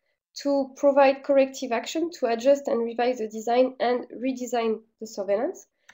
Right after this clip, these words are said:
But it could also be done at the end of, uh, a surveillance process, when a surveillance system is stopped, to draw lesson and inform or ref-, reflect on, uh,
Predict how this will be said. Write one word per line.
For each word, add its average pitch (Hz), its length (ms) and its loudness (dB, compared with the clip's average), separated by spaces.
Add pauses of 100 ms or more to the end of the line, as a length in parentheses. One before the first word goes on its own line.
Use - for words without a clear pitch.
(260)
But 254 120 -4
it 302 140 0
could 294 160 -4
also 285 340 2
be 269 140 -6
done 247 260 2
at 214 220 0
the 254 140 -2
end 285 240 4 (180)
of, 226 200 -4 (200)
uh, 202 220 2
a 220 80 0
surveillance 254 600 -2 (560)
process, 254 560 -4
when 233 340 -2
a 240 60 -4
surveillance 247 460 -2
system 262 320 -2
is 226 360 -8
stopped, - 420 -6 (720)
to 277 100 -4
draw 285 240 2
lesson 311 460 6
and 254 180 0
inform 285 480 4
or 226 200 2
ref-, 240 140 -4
reflect 262 600 -2
on, 240 340 -4 (160)
uh, - 40 -2